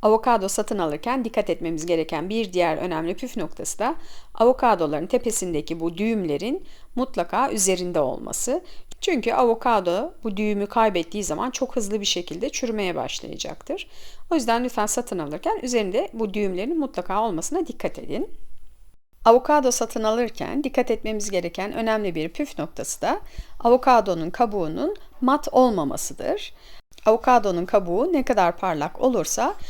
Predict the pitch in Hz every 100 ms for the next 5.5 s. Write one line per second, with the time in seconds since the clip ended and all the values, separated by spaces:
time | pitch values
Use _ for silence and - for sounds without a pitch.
0 | - - - 285 294 294 233 185 180 -
1 | - 233 - 180 160 190 202 226 202 175
2 | 147 - - 214 165 147 180 - - 311
3 | - - - - 247 247 294 226 185 214
4 | 277 - - 180 226 285 214 202 190 151
5 | 104 - 381 - -